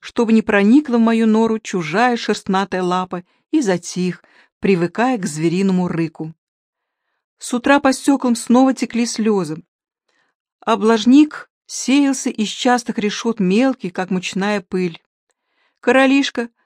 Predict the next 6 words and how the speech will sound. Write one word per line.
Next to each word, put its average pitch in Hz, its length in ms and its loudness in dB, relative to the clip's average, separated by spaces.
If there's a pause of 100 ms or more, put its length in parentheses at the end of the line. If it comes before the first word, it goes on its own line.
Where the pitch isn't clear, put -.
(180)
пригорбившись, 240 840 0
старательно 233 640 0
чесала 226 460 -2
голову 208 340 0
частым 202 500 -4
гребнем, 214 460 -2